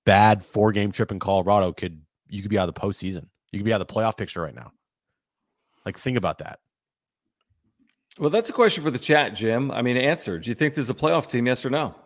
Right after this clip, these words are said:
Speaker 2: Put it in the chat as we get started on this Sunday night. I'm with you. I think it's a very legitimate question. Now, if you look at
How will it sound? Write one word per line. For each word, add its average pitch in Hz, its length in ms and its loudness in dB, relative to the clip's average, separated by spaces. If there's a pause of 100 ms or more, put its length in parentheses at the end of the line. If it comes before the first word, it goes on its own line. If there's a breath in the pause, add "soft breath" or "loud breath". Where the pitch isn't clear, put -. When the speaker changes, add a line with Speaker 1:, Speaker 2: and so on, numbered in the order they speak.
(200)
Speaker 2:
Put 139 100 0
it 147 40 -2
in 147 60 -4
the 147 60 -6
chat 160 460 -4
as 110 160 -8
we 120 40 -2
get 123 160 0
started 139 420 2 (180)
on 113 160 -2
this 110 100 -2
Sunday 127 260 -2
night. 120 300 2
I'm 147 120 2
with 117 200 -2
you. 82 100 -4
I 82 60 -4
think 101 140 -6
it's - 80 -12
a 95 40 -8
very 107 340 -2
legitimate 98 500 -6
question. 101 480 -6
Now, 110 160 0
if 101 120 -8
you 127 60 -4
look 156 220 -2
at 120 80 -2